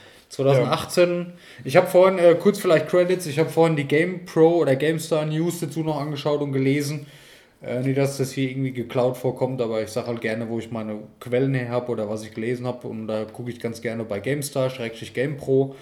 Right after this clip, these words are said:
Speaker 1: Ähm, da hol ich mir auch immer so ein paar Ideen oder ein bisschen Wissen halt, weil die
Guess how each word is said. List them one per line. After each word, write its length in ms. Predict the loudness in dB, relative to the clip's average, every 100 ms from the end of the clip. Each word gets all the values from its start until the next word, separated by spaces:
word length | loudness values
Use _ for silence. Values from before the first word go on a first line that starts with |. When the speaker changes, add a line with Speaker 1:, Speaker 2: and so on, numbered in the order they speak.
| -20 -20 -20 _ _ _ _ _ -20 -20 -20 -20 -20 _ _ _ -8
Speaker 1:
Ähm, 540 | -6 -4 -6 -6 -6
da 160 | -6 -4
hol 140 | -4
ich 120 | -4
mir 80 | -4
auch 80 | -4
immer 180 | -4 -4
so 60 |
ein 80 | -6
paar 160 | -6 -8
Ideen 380 | -4 0 0 0
oder 140 | -2
ein 200 | -2 -4
bisschen 580 | -6 -6 -6 -6 -8 -4
Wissen 340 | -2 0 -2 -2
halt, 260 | -4 -4
weil 160 | -6 -8
die 380 | -10 -12 -12